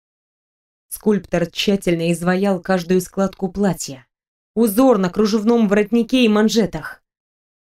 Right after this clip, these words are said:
Руки женщины были сложены на груди, пальцы сплетены, между ладонями зажата рукоятка меча. Странно, ведь эта королева не воин. Прошлогодние листья покрывали фигуру, как одеяло, до талии.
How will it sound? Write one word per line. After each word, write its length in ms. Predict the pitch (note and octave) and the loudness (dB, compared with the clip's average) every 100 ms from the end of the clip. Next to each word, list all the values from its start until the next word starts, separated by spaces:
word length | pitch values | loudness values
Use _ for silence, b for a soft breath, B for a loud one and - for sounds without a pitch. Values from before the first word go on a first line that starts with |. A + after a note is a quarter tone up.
| _ _ _ F#3+ | _ _ _ -2
Руки 340 | G3 F#3+ F#3 | 0 0 0
женщины 480 | E3+ A3+ - E3+ E3+ | 2 0 0 -4 -2
были 220 | F#3 G3+ | 0 0
сложены 480 | - A3 G#3+ F#3 G3 | 0 2 2 2 0
на 120 | F#3+ | 0
груди, 520 | F#3 A3 F#3 D#3 B2+ _ _ _ | 2 2 2 -4 -4 _ _ _
пальцы 300 | A3+ A3 G#3 | 0 2 0
сплетены, 720 | F3+ G#3+ G#3 A3+ A3 C4 C#4 - _ _ _ | -6 -4 0 2 4 2 -2 -10 _ _ _
между 320 | A3+ A#3+ F#3+ G#3+ | 2 2 2 0
ладонями 500 | G#3 G3+ C4 C4 B3 | 2 2 2 2 0
зажата 440 | G#3+ F#3 G#3 G#3+ | 0 0 -2 -2
рукоятка 500 | G#3 G3+ F#3 F3 F#3+ | -2 0 -2 -2 -4
меча. 420 | F3+ F3 D#3 C3+ _ _ _ _ _ _ _ _ _ _ | -4 -4 -8 -10 _ _ _ _ _ _ _ _ _ _
Странно, 640 | - G#3+ G3 D3+ C3+ B2 _ _ _ _ _ | -6 0 2 0 -8 -16 _ _ _ _ _
ведь 340 | F3+ F3 F#3 - | -4 -2 -2 -2
эта 180 | G#3 G#3+ | -2 -2
королева 520 | G3+ G3 F3+ E3+ F#3 | 0 0 2 0 2
не 220 | G3 G3+ | 2 2
воин. 500 | G3 A#3+ D3+ C#3 B2+ _ _ _ _ _ _ _ _ _ _ _ _ _ | 0 -2 -2 -6 -18 _ _ _ _ _ _ _ _ _ _ _ _ _
Прошлогодние 720 | G#3+ G#3 A3+ G#3 A#3 G#3 G#3 | -4 -2 0 2 0 0 0
листья 360 | A#3+ A#3+ E3+ E3 | 0 0 -4 -4
покрывали 500 | F3 G#3 G#3 A3 F#3+ | -4 -2 0 2 0
фигуру, 440 | G#3 F3+ A3+ A3 | -2 -2 0 0
как 200 | G#3 F3 | -2 -4
одеяло, 600 | F#3+ G#3 A3 A3 C#3+ C#3+ | -2 -2 -2 -2 -4 -2
до 120 | F3 | -2
талии. 520 | F3+ G3+ C#3 B2+ A#2 | 0 -2 -4 -8 -16